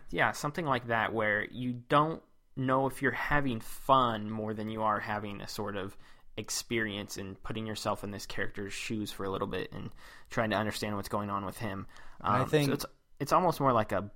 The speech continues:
Speaker 1: book or something in that way.
Speaker 2: It's, it's most definitely story heavy, and it's using gameplay as the medium to tell that story, and I think that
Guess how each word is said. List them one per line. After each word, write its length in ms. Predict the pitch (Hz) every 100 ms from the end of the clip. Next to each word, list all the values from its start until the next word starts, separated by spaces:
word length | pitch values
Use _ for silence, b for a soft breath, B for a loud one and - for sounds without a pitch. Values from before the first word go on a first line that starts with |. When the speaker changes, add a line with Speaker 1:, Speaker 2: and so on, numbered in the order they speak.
| -
Speaker 1:
book 300 | 110 107 -
or 100 | -
something 360 | 92 - - -
in 120 | -
that 200 | - -
way. 120 | - 151
Speaker 2:
It's, 440 | - - - - - - - -
it's 300 | 127 - - 120 -
most 360 | 139 139 139 -
definitely 320 | 131 127 117 104
story 420 | - 107 104 98
heavy, 340 | 107 98 98
and 100 | 98 98
it's 140 | -
using 320 | 110 107 101
gameplay 720 | 101 101 104 - 98 92 90 -
as 180 | - 92
the 100 | 95
medium 440 | 90 92 95 92 90
to 100 | -
tell 180 | 95 101
that 160 | 113
story, 360 | - 139 139 135
and 100 | 104
I 60 | 95
think 380 | - 107 - - b b b b b b - - - - - - - 113
that 440 | 101 98 98 95